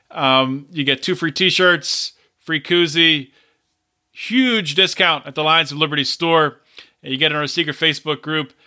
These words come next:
Ten dollars, you don't get the conference call, but you get everything else. You get one free t-shirt.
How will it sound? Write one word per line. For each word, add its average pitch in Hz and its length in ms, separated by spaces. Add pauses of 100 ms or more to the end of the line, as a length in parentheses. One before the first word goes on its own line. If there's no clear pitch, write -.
(220)
Ten 180 180
dollars, 170 400
you 139 60
don't 170 320
get 175 420
the 143 280
conference 160 480
call, 156 320
but 135 180
you 135 80
get 143 140
everything 147 340
else. 151 260
You 143 40
get 135 160
one 151 200
free 131 200
t-shirt. 127 600